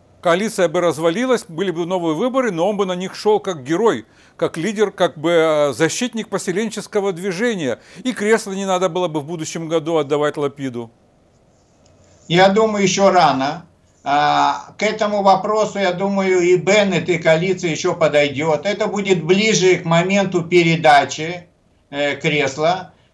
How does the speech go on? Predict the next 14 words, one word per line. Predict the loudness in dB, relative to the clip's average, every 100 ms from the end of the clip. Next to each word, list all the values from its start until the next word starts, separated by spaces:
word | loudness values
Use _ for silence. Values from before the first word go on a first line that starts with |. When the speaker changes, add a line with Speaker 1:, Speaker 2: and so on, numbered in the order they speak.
| _ -2
Speaker 2:
То | 2
есть, | 2 2 -2 -2
э, | 0 2 0
мне | 0 2
кажется, | 4 4 2 -2 -2
это | 0 2 4 4
можно | 2 0 2 2
ожидать | 2 2 4 4 2
через | -2 -4 -6
год, | -4 -2 -2 -2
потому | -4 -4 -2 -2
что | -2
такие | -2 -4 -2 0 2
неожиданные | 4 4 4 2 2 0 0